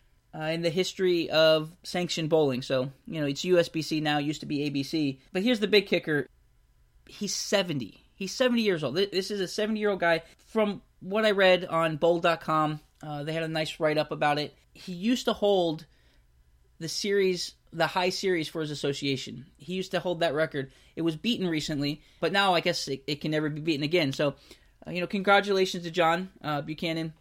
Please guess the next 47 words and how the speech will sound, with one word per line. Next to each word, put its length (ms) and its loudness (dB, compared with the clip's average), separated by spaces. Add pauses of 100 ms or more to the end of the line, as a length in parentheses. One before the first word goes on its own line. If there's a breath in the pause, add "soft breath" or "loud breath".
(580)
This 200 -6
is 140 -2
a, 240 4
a 60 0
big 220 4
accomplishment. 580 0
I 60 -4
mean, 100 -2
it's 100 -8
huge. 220 0
It, 220 -4
it's 140 -2
only 240 0
happened 480 -2
thirty-one 540 4
times 600 -2 (320)
that 240 0
have 220 -4
been 160 -2
approved. 680 2 (680)
It's 100 -8
only 160 -2
been 200 -4
thirty-one 520 -2
times 420 -4
in 180 -6
history. 540 -6 (560 soft breath)
And 420 0
we're 80 0
talking, 680 0 (120)
you 120 -6
know, 160 -4 (180)
a 100 -8
history 300 0
that 100 -2
goes 120 -2
back 180 0
to 120 -4
eighteen 220 -6
ninety-five 560 0
when 100 -4
the 160 -4
A 60 0
B 140 -4
C 180 -4
was 140 -4
established. 580 -2